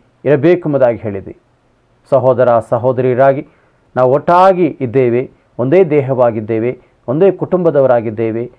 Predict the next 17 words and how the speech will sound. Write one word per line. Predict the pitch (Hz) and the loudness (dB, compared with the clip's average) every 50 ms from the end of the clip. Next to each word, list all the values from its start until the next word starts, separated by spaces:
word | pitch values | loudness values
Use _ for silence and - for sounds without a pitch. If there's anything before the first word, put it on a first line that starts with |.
| _ _ _ - | _ _ _ -6
ಒಂದೇ | - 151 175 196 208 | -2 2 2 2 2
ಆತ್ಮನನ್ನು | 208 131 156 185 180 170 160 151 143 135 131 123 120 | 2 2 0 0 -2 -4 -4 -2 -2 0 0 -2 -2
ಹೊಂದಿಕೊಂಡಿದ್ದೇವೆ. | 110 - - 139 147 147 143 131 135 127 123 123 110 120 117 117 120 123 120 - _ _ _ _ _ _ _ | -4 -4 -4 -2 -2 0 -2 -2 -2 -2 -4 -4 -4 -4 -2 -2 -2 -4 -6 -8 _ _ _ _ _ _ _
ಆದ್ದರಿಂದ | 117 143 160 147 160 143 135 | -2 0 2 0 0 0 0
ಕರ್ತನೇ, | 131 123 - 123 107 98 117 117 117 113 104 - - _ _ _ _ _ | -2 -2 -2 -4 -4 -2 -4 -4 -4 -6 -6 -8 -14 _ _ _ _ _
ನಮ್ಮಲ್ಲಿ | - 120 127 127 127 113 123 120 | -6 -4 -2 -2 -2 -2 -2 -4
ಭೇದಗಳು | 107 107 135 151 165 160 175 165 165 165 | -2 0 2 2 4 4 2 2 2 2
ಇರದೆ | 175 196 208 147 139 110 92 - _ _ _ _ _ _ _ _ _ | 2 2 2 2 0 -2 -2 -6 _ _ _ _ _ _ _ _ _
ಇವ | 123 120 120 113 | -2 0 0 0
ಕರ್ತನೇ | 117 120 117 110 - 113 110 110 | 0 -2 -4 -4 -4 -6 -6 -6
ಪ್ರೀತಿಯಿಂದ | 110 110 - 147 147 143 - 143 135 127 123 | -8 -4 -4 -4 -4 -4 -4 -6 -4 -2 -2
ನಾವು | 123 120 117 117 117 110 101 - _ _ _ _ _ _ _ _ - | -2 -2 -2 -2 -4 -4 -6 -10 _ _ _ _ _ _ _ _ -8
ನ-, | 107 | -8
ಕರ್ತನೇ | 113 - 135 127 117 117 120 113 107 113 123 120 117 | -2 0 0 0 0 -2 -6 -8 -6 -4 -4 -4 -2
ದೇಹ, | 104 135 156 156 147 147 | 0 0 0 2 0 -2
ಕ್ರಿಸ್ತನ | - - 135 123 - - 147 - _ 180 160 | -2 -2 -4 -4 -4 -6 -8 -4 _ -2 -2
ಶರೀರ | 147 - - 165 175 175 165 151 139 | -2 -2 -2 -2 0 0 0 0 -2